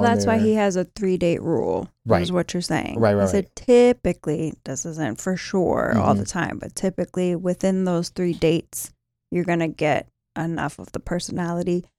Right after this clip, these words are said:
Speaker 2: in the attraction phase
Speaker 1: Mm-hmm.
Speaker 2: that he talks about, 'cause he breaks it up in phases, this rule.
Speaker 1: Correct.
Speaker 2: Um, to let you know if that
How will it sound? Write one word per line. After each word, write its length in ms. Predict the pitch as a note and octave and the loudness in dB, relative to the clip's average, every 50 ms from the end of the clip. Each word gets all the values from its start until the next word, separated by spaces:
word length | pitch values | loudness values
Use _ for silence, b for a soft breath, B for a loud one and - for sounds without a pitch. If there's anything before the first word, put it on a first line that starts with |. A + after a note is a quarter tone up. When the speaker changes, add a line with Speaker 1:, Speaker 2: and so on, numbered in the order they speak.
| _ _ _ _ _ _ _ _ _ - | _ _ _ _ _ _ _ _ _ 4
Speaker 2:
in 260 | G3+ G#3+ G#3+ G#3+ G3+ | 4 6 6 4 4
the 160 | F#3+ D3 C#3 | 2 2 0
attraction 720 | F3 - - - - F#3 F#3 F3+ - - - F3+ E3+ D#3+ | 0 -2 -2 2 2 2 2 2 -2 -4 -4 -2 -2 -4
phase 840 | - - - F3 E3 D#3+ D3 D3+ C#3+ C#3 C#3+ C3+ D#3+ - - - - _ _ _ A2+ | -6 -4 0 2 2 2 2 0 -2 -2 -4 -4 -6 -8 -10 -12 -14 _ _ _ -2
Speaker 1:
Mm-hmm. 320 | G#2 G2+ G#2 G2+ F#2+ F2+ - | 0 0 0 0 -2 0 0
Speaker 2:
that 140 | F3 F3 | 0 0
he 140 | F#3 F3 D#3+ | 2 0 -2
talks 400 | D3+ - - F3+ D#3+ D#3+ - - | -2 -4 -4 -4 -4 -4 -6 -6
about, 200 | - - - - | -4 -4 -4 -6
'cause 100 | - - | -4 -4
he 60 | E3 | -6
breaks 360 | D#3+ - - F3 F3+ F3 - E3+ | -4 0 2 0 2 2 0 0
it 60 | E3 | 0
up 180 | E3 - - | 0 0 -2
in 100 | C#3+ D3 | -4 -6
phases, 760 | C#3+ - E3+ D3+ D3 C#3+ - - - - - - - - - - _ _ _ _ _ _ | -4 -4 -4 -4 -4 -4 -6 -6 -6 -6 -6 -6 -8 -12 -16 -18 _ _ _ _ _ _
this 320 | - F3 F3+ D#3+ - - - | -6 -4 -2 -2 -2 -4 -6
rule. 380 | - - - - - - - - - - _ | -6 -4 -4 -4 -4 -6 -8 -12 -18 -20 _
Speaker 1:
Correct. 260 | - A#2+ - - - _ _ _ _ _ | -6 -6 -6 -6 -10 _ _ _ _ _
Speaker 2:
Um, 520 | - F#3 F3 D#3+ D3 - - - C2+ C#2+ - | 0 2 2 2 2 0 -2 -4 -6 -8 -10
to 140 | - - F#3 | -4 -2 0
let 200 | F#3 F3+ F3 - | 2 2 2 2
you 140 | - F3+ F3 | 0 -2 0
know 160 | E3+ D#3+ D#3+ | 0 -2 -2
if 160 | E3 D#3+ - | -4 -6 -6
that 260 | - E3+ D3+ C#3+ - | -4 -4 -4 -4 -6